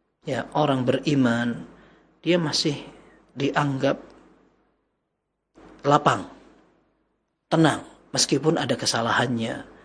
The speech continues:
ada kekurangannya, selama dia belum nyerempet dalam urusan darah. Kalau sudah berhubungan dengan darah,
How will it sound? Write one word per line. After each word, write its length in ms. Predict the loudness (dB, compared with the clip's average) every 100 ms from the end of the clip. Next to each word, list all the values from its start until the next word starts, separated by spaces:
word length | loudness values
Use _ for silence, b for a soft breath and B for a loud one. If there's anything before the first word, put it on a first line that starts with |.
| b b
ada 200 | 0 2 2
kekurangannya, 800 | 2 0 0 0 -2 -4 -8 -14 B B
selama 720 | 0 2 4 4 2 2 0
dia 400 | -2 -2 2 2
belum 640 | 4 2 6 6 6 2 0
nyerempet 720 | 4 4 2 2 2 0 0
dalam 320 | 2 0 0
urusan 560 | 0 2 2 0 2 6
darah. 480 | 6 4 -2 -4 -14 -20 _ _ _ _ _ _ _ _ _ -20 -4
Kalau 240 | -2 0
sudah 240 | 2 2
berhubungan 520 | 2 -2 -4 0 2 2
dengan 360 | 0 -2 0
darah, 560 | 0 2 0 -4 -6